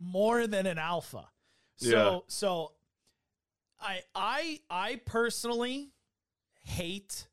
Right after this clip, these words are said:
Speaker 1: nausea, vomiting calls because my
Speaker 2: Mm.
Speaker 1: first instinct is, "Oh my God, this is the stomach bug and I'm gonna bring it home and then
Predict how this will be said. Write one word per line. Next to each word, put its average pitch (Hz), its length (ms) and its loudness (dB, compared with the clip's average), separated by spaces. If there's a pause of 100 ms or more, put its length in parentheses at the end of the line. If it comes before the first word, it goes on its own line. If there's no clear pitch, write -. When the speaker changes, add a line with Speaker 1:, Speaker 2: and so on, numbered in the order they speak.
(240)
Speaker 1:
nausea, 165 480 -2
vomiting 170 500 -2
calls 190 420 0
because 151 460 -8
my 151 240 -4
Speaker 2:
Mm. - 140 0
Speaker 1:
first 214 360 0
instinct 214 580 -4
is, 170 340 -6
"Oh 170 120 -4
my 175 160 -2
God, 160 260 -4
this 160 180 -6
is 151 120 -10
the 147 100 -12
stomach 165 460 -6
bug 170 260 -4
and 165 80 -8
I'm 147 140 -10
gonna 147 160 -10
bring 160 200 -6
it 156 80 -6
home 165 400 -2
and 151 160 -6
then 151 280 -6